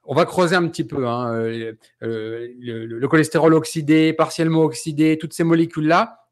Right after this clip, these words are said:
on est en train de la faire, cette science-là, hein. À mon avis, dans dix ou quinze ans, on y verra plus clair. Aujourd'hui, il n'y a pas de lien entre un cholestérol élevé et une pathologie, euh,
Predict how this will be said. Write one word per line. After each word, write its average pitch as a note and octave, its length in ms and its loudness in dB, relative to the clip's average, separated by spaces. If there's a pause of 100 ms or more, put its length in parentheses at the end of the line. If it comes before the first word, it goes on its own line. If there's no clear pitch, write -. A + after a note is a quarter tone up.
(100)
on E3 120 2
est G#3+ 40 4
en F3+ 80 2
train G3 140 -2
de F#3+ 80 0
la F#3 140 2
faire, F#3 260 -2
cette C3 160 -10
science-là, B2 480 -8
hein. A#2 80 -8
À - 20 -8
mon A#2+ 160 -6
avis, D#3 200 -2
dans D#3+ 120 0
dix D#3 220 -8
ou D#3 60 -6
quinze E3 240 -2
ans, E3+ 80 0
on D#3 60 -2
y C#3+ 100 -2
verra C#3 180 0
plus C3+ 140 -10
clair. A3 260 -2 (540)
Aujourd'hui, C#3+ 420 -4
il F3 60 -6
n'y C#3 40 0
a B2 60 0
pas F#3+ 300 2
de C#3+ 120 -2
lien C3 340 0
entre F3 240 -6
un B2 40 -6
cholestérol C#3+ 500 -4
élevé B2+ 280 -4
et - 20 0
une C3 140 -4
pathologie, B2 720 -4
euh, G#2 340 -16